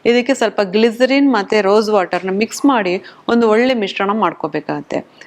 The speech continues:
So ಇದನ್ನ ನಾವ್ ಏನ್ ಮಾಡ್ಬೇಕು, ಇದು ಶೆಲ್ ಲೈಫ್ ಬಂದು ಒನ್ ವೀಕ್ ಇರುತ್ತೆ. So ಇದನ್ನ ನಾವು, ನಾವು ಫ್ರಿಜ್ಜಲ್ಲಿ ಕೂಡ ನಾವು ಇಟ್ಕೋಬಹುದು. ತುಂಬಾ ಹ್ಯುಮಿಡಿಟಿ ಇದೆ ಅಂತನ್ನೋರು ಇದನ್ನ ನಾವು ಫ್ರಿಜ್ಜಲ್ಲಿ ಕೂಡ ಇಟ್ಕೊಂಡು ನಾವು ಡೈಲಿ ಇದನ್ನ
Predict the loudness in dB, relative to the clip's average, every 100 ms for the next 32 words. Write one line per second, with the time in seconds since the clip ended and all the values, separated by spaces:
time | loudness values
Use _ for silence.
0 | -4 0 2 2 2 2 2 0 -2 0
1 | -2 -2 -2 0 0 0 0 2 0 -4
2 | -2 -2 0 0 2 2 0 -2 -2 -6
3 | -4 -8 -8 -20 -4 0 0 0 0 0
4 | 0 0 0 -2 -4 0 0 0 -2 -2
5 | 0 0 0 -2 -4 -4 -4 -6 0 2
6 | 2 2 0 0 0 -2 -2 0 -2 -2
7 | -8 -6 -4 -2 -2 -2 -4 -12 -4 -2
8 | 0 0 -2 0 -4 0 -2 0 -2 -2
9 | -2 -4 -2 0 2 2 0 0 0 2
10 | 2 0 -2